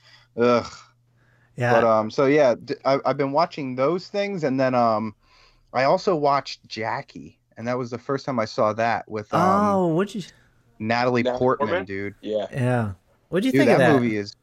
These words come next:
Speaker 1: it, movie is fucking incredible. Oh my God. It is just so, it's such a, like, a tension movie. And I, I had no idea, like, what it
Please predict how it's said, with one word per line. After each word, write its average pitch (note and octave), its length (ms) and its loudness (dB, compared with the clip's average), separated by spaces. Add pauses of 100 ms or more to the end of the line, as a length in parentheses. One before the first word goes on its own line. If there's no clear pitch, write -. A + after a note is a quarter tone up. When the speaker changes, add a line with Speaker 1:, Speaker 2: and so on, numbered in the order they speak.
(220)
Speaker 1:
it, D3 140 -2
movie D3 400 0
is G2 120 -6
fucking B2 520 -4
incredible. A2 720 -4 (640)
Oh C#3+ 160 2
my A2 240 -2
God. A2+ 420 0
It C3+ 140 -4
is C#3 160 -2
just E3 260 -4
so, F3+ 460 0 (320)
it's - 180 -8
such - 260 -4
a, F3+ 220 -2
like, C3+ 200 -2
a A#2+ 80 -4 (140)
tension D3 800 -4
movie. B2 540 -4 (140)
And A#2+ 360 2 (480)
I, C3+ 200 0
I - 20 0
had D#3 140 2
no D#3+ 260 2
idea, D3+ 220 0
like, B2 160 0
what B2 240 -2
it A#2 120 -4